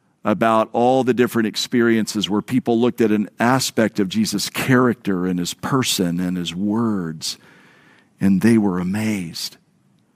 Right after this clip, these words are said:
But my prayer for you today is that you will take this moment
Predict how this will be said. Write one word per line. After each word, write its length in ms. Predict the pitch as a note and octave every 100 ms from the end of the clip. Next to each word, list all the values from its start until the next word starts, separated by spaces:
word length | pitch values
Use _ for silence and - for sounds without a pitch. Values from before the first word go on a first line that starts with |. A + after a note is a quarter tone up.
| _ _ _ _
But 160 | - A2+
my 140 | A#2+
prayer 280 | C3+ - F3
for 140 | F3 D3
you 160 | B2+
today 480 | A2+ A2+ D3+ B2 G2
is 240 | G2 G2
that 120 | G#2 G#2+
you 140 | A#2+
will 100 | A#2
take 300 | - A2 F#2
this 460 | F2+ A2+ F3 - G2+
moment 500 | F2 E2 E2 D#2